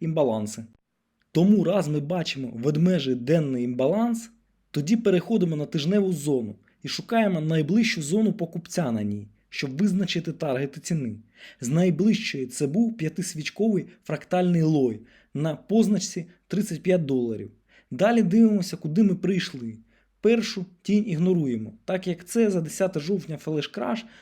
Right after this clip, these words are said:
не беремо до уваги. А наступний бар прийшов туди вже органічно і зняв ліквідність, отримавши певну реакцію. Одразу перевіряємо, яка це була реакція,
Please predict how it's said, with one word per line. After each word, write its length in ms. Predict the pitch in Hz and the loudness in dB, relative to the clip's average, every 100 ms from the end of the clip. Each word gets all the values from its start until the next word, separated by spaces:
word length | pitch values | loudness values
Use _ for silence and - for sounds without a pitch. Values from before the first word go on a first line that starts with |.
| - | -10
не 80 | 156 | -2
беремо 320 | 147 175 185 | 0 2 2
до 140 | 160 | 2
уваги. 440 | 170 156 123 107 110 - - | 0 2 0 -2 -12 -18 -16
А 100 | 151 | -6
наступний 560 | 175 175 - 311 233 196 | -4 -4 -4 0 2 4
бар 300 | 208 208 202 | 2 0 -2
прийшов 420 | 156 - 262 226 | -6 -4 -4 -4
туди 260 | 175 208 | -2 0
вже 200 | 233 180 180 - - | 0 -2 -6 -12 -6
органічно 760 | 220 185 190 165 131 - 120 113 - - | -2 2 2 2 0 -8 -12 -16 -20 -10
і 60 | |
зняв 320 | 135 170 226 214 | -4 0 2 2
ліквідність, 680 | - 151 139 120 104 - _ _ _ | -2 -4 -4 -4 -8 -12 _ _ _
отримавши 580 | 135 131 196 226 208 - | -6 0 6 6 6 -2
певну 360 | - 208 202 185 | 2 4 4 2
реакцію. 600 | 170 123 101 - - 107 _ _ _ | 2 0 -2 -10 -16 -18 _ _ _
Одразу 400 | 139 139 214 254 | -8 0 0 2
перевіряємо, 680 | 233 190 190 185 160 139 120 | 0 0 2 2 2 2 0
яка 300 | 113 139 233 | 0 0 -4
це 140 | 240 185 | -4 -4
була 260 | 160 196 | -2 0
реакція, 640 | 202 147 104 90 - 110 | 0 0 -2 -6 -12 -14